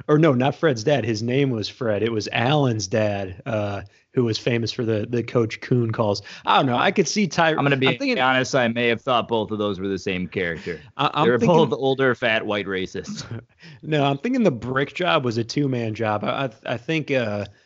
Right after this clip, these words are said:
Speaker 2: Well, there's
Speaker 1: uh,
Speaker 2: multiple
Speaker 1: a-
Speaker 2: people involved. The question is, who's the ringleader?
Speaker 1: <laughs> Yeah. Either way, okay. Tyrell, definitely a dud. Uh, who, who was your
Speaker 2: Uh,
Speaker 1: other
Speaker 2: but,
Speaker 1: contender?
Speaker 2: but my bigger dud i-, is,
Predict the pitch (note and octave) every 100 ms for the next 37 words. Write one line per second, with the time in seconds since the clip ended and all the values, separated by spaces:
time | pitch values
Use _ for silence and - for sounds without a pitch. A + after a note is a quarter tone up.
0 | _ G#2+ G#2+ C3+ A#2+ C#3+ D3 C3+ A#2+ C#3+
1 | B2 A2 G2 G#2+ F#2+ F2+ A2 C#3 A#2+ -
2 | F2 G#2 F2+ D#2+ D#2 D#2+ E2 E2 - -
3 | C3 - D3 E3 - - - _ - -
4 | A3 - F#3+ G3 F3+ D3+ C#3 B2+ - -
5 | - C#3+ C#3 A#2+ A#2 D3 A2+ D3 D3 D3+
6 | D3+ C#3 C#3+ C#3 C3 B2 A#2 A#2+ A#2+ A#2
7 | - - - B2+ B2 D3+ E3 C#3 D#3 C#3
8 | A#2+ A#2+ A#2 A2 A#2+ G#2 E3 A2+ G#2 F3
9 | F3+ F3+ D3 A#3+ D3+ A2+ A#2 G#2+ G2+ F#2+
10 | F#2+ _ _ _ _ _ G2+ A2+ D2+ G#2
11 | C3+ - C#3 A#2